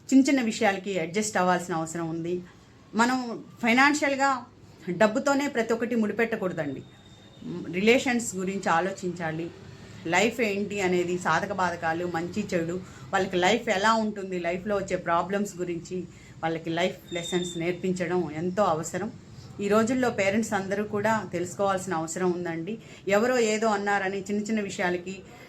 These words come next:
ఆ, థర్డ్ ప-, పర్సన్స్ ఎవరైనా వచ్చి ఇంటర్ఫియర్ అయ్యి ఏదన్నా ఒక చిన్న విషయం చెప్తే దాన్ని బ్లైండ్గా నమ్మడం ఇలాంటివి చేయకుండా, ఏదైనా ప్రాబ్లం వస్తే మీ ఫ్యామిలీ మెంబర్స్ వరకే కూర్చొని మాట్లాడుకొని థర్డ్ పర్సన్ని ఎంటర్ అవ్వకుండా చూసుకోగలిగితే కనుక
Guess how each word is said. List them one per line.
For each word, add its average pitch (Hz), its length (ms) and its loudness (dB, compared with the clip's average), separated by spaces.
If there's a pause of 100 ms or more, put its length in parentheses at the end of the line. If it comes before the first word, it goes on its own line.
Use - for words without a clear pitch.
(280)
ఆ, 185 60 0
థర్డ్ 220 320 8
ప-, 208 440 2
పర్సన్స్ 202 400 -2
ఎవరైనా 196 400 0
వచ్చి 185 260 2
ఇంటర్ఫియర్ 196 440 0
అయ్యి 185 160 4
ఏదన్నా 196 280 0
ఒక 196 100 -4
చిన్న 185 240 -2
విషయం 185 320 2
చెప్తే 175 240 -2
దాన్ని 180 600 0 (220)
బ్లైండ్గా 190 560 2
నమ్మడం 175 440 0
ఇలాంటివి 180 520 0
చేయకుండా, 175 460 -6 (500)
ఏదైనా 269 340 6
ప్రాబ్లం 220 440 2
వస్తే 202 320 0
మీ 262 440 2
ఫ్యామిలీ 220 360 2
మెంబర్స్ 202 440 -6
వరకే 190 400 2
కూర్చొని 214 440 -4
మాట్లాడుకొని 175 760 -2 (200)
థర్డ్ 196 320 4
పర్సన్ని 185 460 -2
ఎంటర్ 180 260 0
అవ్వకుండా 180 560 0
చూసుకోగలిగితే 165 680 -8
కనుక 180 400 -6